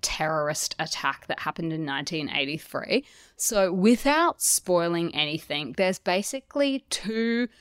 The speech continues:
unit chiefs within Korea's own national security planning agency that are kind of, they're working together, but they're also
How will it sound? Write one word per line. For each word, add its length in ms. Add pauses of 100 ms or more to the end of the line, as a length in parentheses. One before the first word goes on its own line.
(200)
unit 640
chiefs 840 (340)
within 800
Korea's 800
own 260
national 380
security 720
planning 560
agency 840
that 240
are 100
kind 380
of, 140 (440)
they're 120
working 400
together, 600
but 200
they're 240
also 640